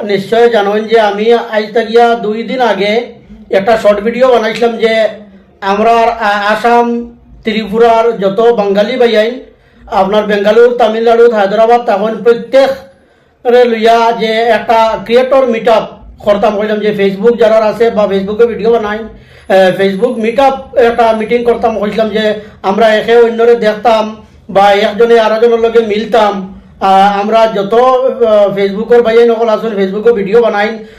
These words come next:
প্রত্যেকের লগে আমরা দেখা সাক্ষাৎ করতাম, কইয়া আমি একটা শর্ট ভিডিও বানাইছিলাম।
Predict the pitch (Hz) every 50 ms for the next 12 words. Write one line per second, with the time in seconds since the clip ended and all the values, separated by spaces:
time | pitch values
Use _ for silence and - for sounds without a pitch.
0 | - - - 233 233 - 226 294 285 - 277 285 262 247 233 240 247 233 233 233
1 | 240 240 220 226 262 269 - 254 247 254 247 233 - 226 226 - 240 226 226 226
2 | 226 220 220 214 226 226 226 214 220 240 220 202 208 202 202 214 233 233 240 247
3 | 240 214 202 190 190 202 196 170 165 160 -